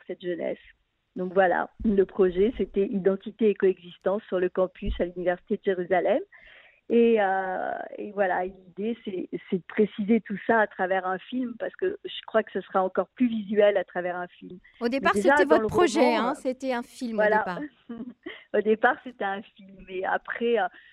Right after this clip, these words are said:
Speaker 1: comme c'est pas mon métier à l'origine, je me suis confrontée à des gens, heu, quelquefois adorables, quelquefois moins adorables, mais, heu, qui m'ont parfois amenée vers des, mmh,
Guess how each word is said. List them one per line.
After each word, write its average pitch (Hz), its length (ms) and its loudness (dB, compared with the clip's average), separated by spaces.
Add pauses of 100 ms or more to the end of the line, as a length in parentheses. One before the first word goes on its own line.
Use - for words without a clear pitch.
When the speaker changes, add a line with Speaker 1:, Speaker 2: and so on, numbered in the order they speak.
(140)
Speaker 1:
comme 190 180 -8
c'est - 100 -16
pas 196 120 -2
mon 185 160 -10
métier 185 420 -10 (100)
à 175 60 -4
l'origine, 180 600 -8 (320)
je 165 160 -16
me 185 100 -6
suis 196 160 -6
confrontée 202 480 -2
à 196 100 4
des 180 180 -2
gens, 196 340 0
heu, 175 260 -2 (460)
quelquefois 185 440 -2
adorables, 180 480 2
quelquefois 185 400 -8
moins 185 240 -6
adorables, 185 500 -4 (480)
mais, 196 300 -4
heu, 185 280 -4 (100)
qui - 160 -20
m'ont 202 200 -8
parfois 208 420 0
amenée 208 460 -2
vers 190 220 -6
des, 185 420 -6
mmh, 170 340 -16